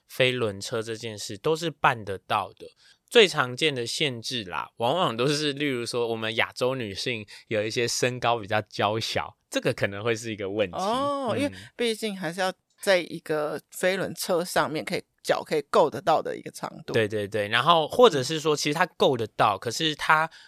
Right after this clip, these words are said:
Speaker 1: 够得到的那个脚踏车设定对他来说不是友善的，那这样子就会有点问题。
Speaker 2: 因为听说甚至孕妇也是可以骑的。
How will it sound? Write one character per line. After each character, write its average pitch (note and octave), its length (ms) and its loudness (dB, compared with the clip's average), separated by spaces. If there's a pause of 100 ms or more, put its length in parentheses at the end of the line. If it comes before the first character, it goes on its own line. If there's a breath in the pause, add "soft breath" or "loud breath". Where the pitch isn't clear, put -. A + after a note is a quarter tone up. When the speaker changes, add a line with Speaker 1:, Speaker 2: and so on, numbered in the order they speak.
(140 loud breath)
Speaker 1:
够 F#3+ 200 8
得 C3 120 2
到 C3+ 280 6
的 A#2 140 -6
那 B2 180 -8
个 A2 200 -2
脚 F#2+ 200 -2
踏 B2 180 4
车 A#2+ 340 0
设 B2 360 2
定 A2 300 -6
对 D#3 140 0
他 C3+ 200 4
来 G#2 160 0
说 A#2 180 -6
不 A2 140 -10
是 B2 220 -6
友 F#2+ 200 -6
善 F#2 460 0
的， - 180 -14 (280)
那 C#3+ 140 -2
这 B2+ 140 -4
样 B2 160 -2
子 G2 100 -10
就 G#2+ 160 -6
会 G#2+ 160 -4
有 F#2+ 120 -8
点 F2+ 200 -14
问 F#2 240 -14
题。 - 280 -20 (600 loud breath)
Speaker 2:
因 C4+ 140 -8
为 C#4+ 100 -2
听 A3 220 -6
说 G3+ 240 -2
甚 F#3+ 300 -6
至 D#3 480 -10 (400)
孕 A3 160 -4
妇 D#3+ 160 -8
也 D3 60 -6
是 - 120 -12
可 - 120 -12
以 - 40 -16
骑 - 220 -16
的。 - 100 -20